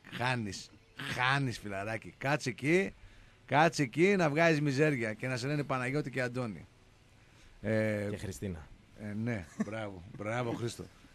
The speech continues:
Speaker 1: Ε, για πείτε μας λίγο τα σημερινά αποτελέσματα για το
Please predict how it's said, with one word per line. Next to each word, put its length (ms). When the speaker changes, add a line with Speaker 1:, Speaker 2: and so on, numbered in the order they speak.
Speaker 1:
Ε, 240
για 200
πείτε 260
μας 160
λίγο 260
τα 280
σημερινά 320
αποτελέσματα 640
για 340
το 80